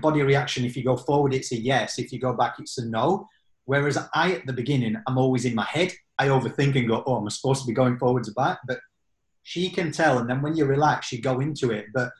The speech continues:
what came through mine, similar to what you was talking about there, was suppressed emotions. And it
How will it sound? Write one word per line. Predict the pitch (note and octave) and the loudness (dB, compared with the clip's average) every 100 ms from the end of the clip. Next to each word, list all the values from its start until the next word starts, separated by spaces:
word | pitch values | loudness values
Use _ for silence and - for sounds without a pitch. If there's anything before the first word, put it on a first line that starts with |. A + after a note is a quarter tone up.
| _ _ _ | _ _ _
what | B2+ D#3+ | -4 -2
came | F3 E3+ | 0 -2
through | D3+ C#3 B2 | 0 0 2
mine, | B2+ D3 A2+ G#2 | 2 2 0 -4
similar | - D3+ E3+ - | -6 -4 -2 -2
to | D3 | -2
what | D3 | -2
you | C3+ | -4
was | B2+ | -4
talking | - C#3 B2+ | -2 -2 -2
about | A2+ A2+ | -2 -2
there, | A#2+ B2 G#2 | -2 -2 -4
was | A2 | -6
suppressed | - - C#3+ - | -6 -4 -6 -4
emotions. | A#2+ C3+ D3+ - B2 A2 | -2 -2 0 -2 -4 -6
And | |
it | A2+ | -10